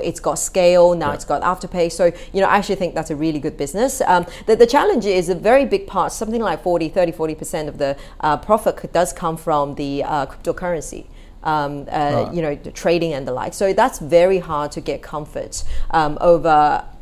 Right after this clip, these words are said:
Speaker 1: I don't know. <laughs> It's a
Speaker 2: Yeah.
Speaker 1: bit of a black box like, and,
Speaker 2: Yep.
Speaker 1: uh, it's harder for Australian investors, um, because we,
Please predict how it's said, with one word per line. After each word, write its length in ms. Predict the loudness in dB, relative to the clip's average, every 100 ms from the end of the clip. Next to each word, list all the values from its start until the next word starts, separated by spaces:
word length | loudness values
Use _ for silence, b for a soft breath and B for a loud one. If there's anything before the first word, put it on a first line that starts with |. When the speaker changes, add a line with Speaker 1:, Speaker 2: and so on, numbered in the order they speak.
| -18 -12
Speaker 1:
I 120 | -6
don't 140 | -4
know. 180 | 0 2
<laughs> 720 | 6 8 10 10 8 4 2 4
It's 160 | 6
a 60 | 6
Speaker 2:
Yeah. 40 |
Speaker 1:
bit 160 | 8 8
of 100 | 8
a 60 |
black 300 | 6 6 4
box 260 | 2 0 0
like, 380 | -2 -2 -4 -6
and, 280 | -2 0 2
Speaker 2:
Yep. 100 | 2
Speaker 1:
uh, 160 | 2
it's 120 | 0 -2
harder 340 | 0 2 4
for 340 | 4 4 4 2
Australian 360 | -2 0 0
investors, 520 | 0 -2 2 2 0 -10 B B
um, 220 | 2 2
because 360 | 0 0 0 0
we, 140 | -4